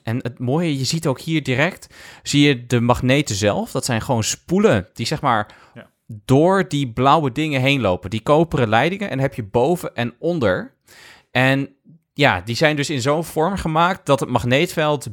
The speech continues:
Speaker 1: binnen die spoelen perfect, eh, eh, perfect één richting op staat en ook allemaal precies even sterk is overal.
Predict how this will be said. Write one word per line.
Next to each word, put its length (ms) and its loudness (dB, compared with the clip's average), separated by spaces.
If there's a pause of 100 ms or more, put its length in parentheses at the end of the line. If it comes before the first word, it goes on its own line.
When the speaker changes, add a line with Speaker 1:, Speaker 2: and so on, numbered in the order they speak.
(120)
Speaker 1:
binnen 600 0 (420)
die 140 -2
spoelen 520 -2 (1200)
perfect, 520 2
eh, 760 0
eh, 100 -6
perfect 320 0
één 180 2
richting 320 0
op 100 -6
staat 320 0
en 180 -4
ook 180 -2
allemaal 460 2
precies 500 -4
even 260 0
sterk 320 2
is 180 -6
overal. 540 -8